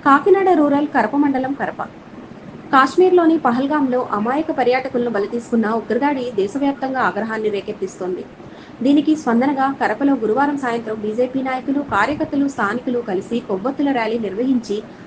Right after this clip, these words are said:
ఉగ్రవాదానికి వ్యతిరేకంగా నిరసనను ప్రదర్శించారు. మండల బీజేపీ అధ్యక్షురాలు ఎర్రంనీటి పద్మావతి ఆధ్వర్యంలో జరిగిన ఈ ర్యాలీలో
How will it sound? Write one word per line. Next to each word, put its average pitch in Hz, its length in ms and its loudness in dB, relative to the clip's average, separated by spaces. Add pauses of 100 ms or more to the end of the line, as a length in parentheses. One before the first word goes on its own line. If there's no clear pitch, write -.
ఉగ్రవాదానికి 254 680 2
వ్యతిరేకంగా 226 560 -2
నిరసనను 220 480 -2
ప్రదర్శించారు. 185 680 -8 (680)
మండల 269 300 4
బీజేపీ 285 400 4
అధ్యక్షురాలు 254 760 0
ఎర్రంనీటి 269 460 4
పద్మావతి 226 500 -4
ఆధ్వర్యంలో 226 500 0
జరిగిన 214 500 -4
ఈ 214 40 2
ర్యాలీలో 214 500 -2